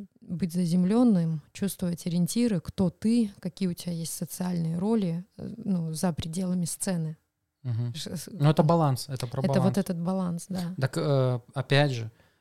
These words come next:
Speaker 2: а, про э, лицедейство, про смену масок. Ты когда,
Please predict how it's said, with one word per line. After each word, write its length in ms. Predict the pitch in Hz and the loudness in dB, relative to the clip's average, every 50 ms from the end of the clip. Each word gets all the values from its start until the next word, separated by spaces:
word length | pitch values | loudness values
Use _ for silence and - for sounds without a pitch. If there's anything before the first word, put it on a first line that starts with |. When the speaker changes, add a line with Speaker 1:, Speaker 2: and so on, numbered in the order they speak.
| _ _ - | _ _ -10
Speaker 2:
а, 800 | 127 127 123 120 117 117 117 113 113 113 110 110 117 113 117 - 135 135 - _ _ _ _ _ _ _ _ _ _ _ _ _ _ _ _ _ _ | -8 -6 -6 -4 -4 -4 -6 -6 -6 -8 -8 -8 -10 -10 -10 -12 -12 -14 -18 _ _ _ _ _ _ _ _ _ _ _ _ _ _ _ _ _ _
про 800 | - 131 123 127 127 127 127 127 127 123 123 120 117 117 120 - - _ _ _ | -6 -4 0 0 0 2 0 0 0 0 0 0 0 -2 -4 -6 -12 _ _ _
э, 240 | - 139 131 123 123 123 | -12 -10 -8 -6 -4 -2
лицедейство, 680 | 123 127 - - 135 120 127 156 165 156 - - 123 113 | -2 -2 -2 -4 -4 0 0 2 2 0 -2 -4 -8 -8
про 420 | - - 127 123 127 123 123 127 - | -6 -4 -2 -2 0 0 -2 -2 -4
смену 360 | - - 131 127 127 123 123 | -6 -4 -2 0 0 0 2
масок. 420 | 127 135 135 127 - - 117 - | 2 2 2 0 0 -4 -10 -10
Ты 120 | - - 131 | -8 -8 -6
когда, 520 | - 127 123 127 123 131 123 113 117 - | -4 -4 -4 -2 0 2 2 2 0 -4